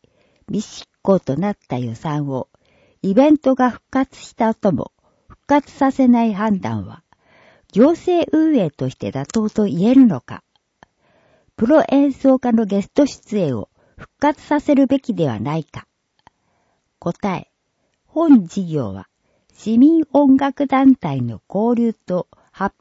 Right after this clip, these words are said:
表の場として実施しています。今後もピーアールを強化し、実行委員会と連携しながら活性化を検討していきます。コロナ禍を経て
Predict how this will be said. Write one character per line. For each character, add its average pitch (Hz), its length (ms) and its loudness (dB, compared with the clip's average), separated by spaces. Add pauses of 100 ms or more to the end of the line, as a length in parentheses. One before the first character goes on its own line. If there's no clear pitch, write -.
表 311 200 4
の 285 140 6
場 233 160 -2
と 220 180 -4
し - 140 -12
て 180 220 -6
実 151 220 -6
施 240 280 -6
し - 80 -16
て 190 180 -6
い 151 120 -2
ま 123 180 -8
す。 - 180 -20 (1200)
今 254 260 4
後 226 140 2
も 190 260 0 (240)
ピ 302 240 0
ー 302 160 2
ア 302 40 2
ー 269 40 2
ル 180 120 2
を 123 100 -2
強 226 280 -4
化 123 200 -16
し、 - 300 -16 (640)
実 - 200 -8 (100)
行 285 240 0
委 294 220 2
員 277 120 6
会 135 280 -6
と 127 260 -6
連 190 220 -2 (140)
携 233 220 0
し 226 160 -2
な 208 180 0
が 160 120 -6
ら 113 160 -10 (460)
活 - 340 -6
性 285 220 2
化 254 220 2
を 254 40 0
検 254 340 -2
討 233 240 4
し - 40 -16
て - 160 -6
い 175 80 -6
き - 160 -6
ま 135 160 -4
す。 - 80 -18 (1400)
コ 240 140 0
ロ 311 140 6
ナ 330 180 0
禍 175 220 0
を 127 80 -2
経 147 180 -12
て - 260 -8